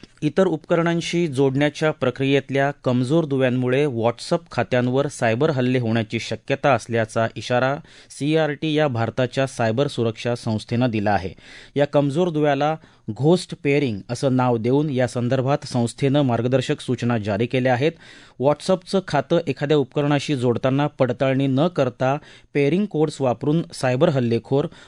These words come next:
WhatsApp खात्याचं संपूर्ण नियंत्रण मिळवू शकतात. यासाठी पासवर्ड किंवा सिम कार्ड बदलण्याची गरज लागत नाही, अशी भीती यात व्यक्त करण्यात आली आहे. यात वापरकर्त्यांना एखाद्या विश्वासातल्या व्यक्तीकडून फोटो आणि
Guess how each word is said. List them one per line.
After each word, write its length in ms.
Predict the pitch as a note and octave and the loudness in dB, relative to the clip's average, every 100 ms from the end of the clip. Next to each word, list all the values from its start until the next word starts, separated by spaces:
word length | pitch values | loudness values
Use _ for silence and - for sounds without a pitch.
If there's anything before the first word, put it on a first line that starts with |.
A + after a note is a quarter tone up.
| - | 0
WhatsApp 380 | A#2+ C3 - F#3+ - | 0 0 -2 -4 -2
खात्याचं 540 | C3 - B2+ - D3+ | -2 0 -2 0 -2
संपूर्ण 500 | C#3+ C3 A#2+ D#3+ F3 | 0 -2 0 2 2
नियंत्रण 400 | C3 C3 C3 C3 | 2 0 0 0
मिळवू 260 | A#2 A2 A#2 | 2 2 0
शकतात. 420 | - G#2+ - D3+ - - - _ | -2 -2 2 0 -2 -20 -20 _
यासाठी 440 | C3+ D#3 D3+ C#3+ D#3+ | 0 0 0 -2 -4
पासवर्ड 560 | - C3+ - E3 B2+ A2 | 0 0 0 0 0 0
किंवा 260 | C3 C3+ C#3+ | 0 0 0
सिम 260 | - C3 | 0 0
कार्ड 220 | A#2+ D3 D#3 | 0 0 0
बदलण्याची 500 | C3 B2+ B2 A#2 A#2+ | 0 0 0 -2 0
गरज 280 | A#2 A2+ | 0 0
लागत 320 | G#2+ G#2 G#2+ - | 0 -2 -2 0
नाही, 300 | A2+ C#3 D#3 - - - | 0 0 -2 -8 -12 -4
अशी 220 | C3+ E3 | 0 0
भीती 480 | A#2+ D3+ - C#3+ G2 | 0 0 0 0 0
यात 160 | A#2+ B2+ | 0 0
व्यक्त 240 | A#2+ G#2 C#3 | 0 -2 -2
करण्यात 300 | A#2+ A#2 C#3+ | 0 0 2
आली 200 | A#2 A2 | 2 2
आहे. 200 | G#2+ F#2 E2 - - - A#2+ | 0 -4 -8 -16 -20 -10 0
यात 280 | C#3+ D3+ - | 0 2 -2
वापरकर्त्यांना 1080 | A2+ B2+ A#2 E3 E3 D3+ D#3 D3+ D#3 E3 D#3+ | 0 0 2 0 0 0 0 0 0 -2 -2
एखाद्या 480 | B2+ B2 - C#3 D3+ | -4 -4 -2 2 2
विश्वासातल्या 680 | C3+ A#2+ C#3 C3+ D3 D3 D#3+ | 0 0 0 -2 -2 0 0
व्यक्तीकडून 640 | C3 A#2 - B2+ C3+ D3 C#3 | 0 -2 -4 -2 0 0 -2
फोटो 480 | - C3+ B2+ E3 F#3 - - _ _ _ | -2 -2 0 -2 -4 -14 -20 _ _ _
आणि 140 | A#2 | -2